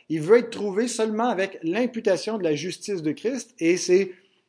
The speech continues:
c'est, c'est la base de son assurance pour entrer dans le royaume, hein. On chante, « J'entrerai dans le Seigneur » comment ? Couvert de ta justice. <clears throat>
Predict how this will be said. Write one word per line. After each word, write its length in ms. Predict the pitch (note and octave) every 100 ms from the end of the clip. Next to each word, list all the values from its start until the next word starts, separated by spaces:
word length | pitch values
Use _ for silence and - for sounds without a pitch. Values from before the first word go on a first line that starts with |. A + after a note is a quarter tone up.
| - -
c'est, 280 | - E3+ D#3
c'est 220 | - E3+
la 100 | E3
base 320 | D#3+ B3 G#3
de 60 | E3+
son 180 | F3+
assurance 580 | E3+ D#3+ - G3+ C4 -
pour 140 | E3 D#3+
entrer 260 | D#3 D#3+
dans 120 | F3
le 80 | D3+
royaume, 480 | C#3+ F3 G#3 A3+ D#3
hein. 240 | E3 F#3 D3+
On 100 | D3
chante, « 380 | - G3 G#3 - - C3
J'entrerai 680 | C#3+ F#3+ G#3 F3 E3 G#3+ F#3+
dans 280 | C#3+ D#3+
le 140 | D#3+ D3+
Seigneur » 360 | D#3+ D3+ G#3 G3
comment ? 300 | E3 G#3+ B3 - _ _ _ _
Couvert 640 | F#3 D#3 F#3+ A#3 D3+ C#3+
de 120 | C#3
ta 160 | C#3 C3
justice. 760 | B2 D3 - - G2 - - _ _ _ _ _ _ - _ _ _
<clears throat> 40 | -